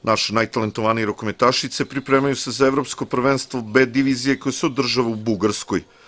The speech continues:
Domaćin reprezentacije ženski rukometni klub Pirot. Devojke su smeštene u odmaralištu hidroelektrane Pirot,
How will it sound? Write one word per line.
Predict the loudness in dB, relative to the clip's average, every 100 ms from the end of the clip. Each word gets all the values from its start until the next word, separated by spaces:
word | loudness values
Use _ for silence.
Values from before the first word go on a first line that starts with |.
| _ -10
Domaćin | -2 -2 0 -4
reprezentacije | -4 -4 -8 -4 2 2 2 -2
ženski | 0 0 0 2
rukometni | 0 2 0 0 -2
klub | -2 -2 0
Pirot. | 2 4 2 -2 -10
Devojke | 2 2 2 0
su | -6 -6
smeštene | -2 0 0 0 0
u | 0
odmaralištu | 0 4 4 4 0 -6
hidroelektrane | -6 -4 0 0 0 0 0 0
Pirot, | 0 4 4 2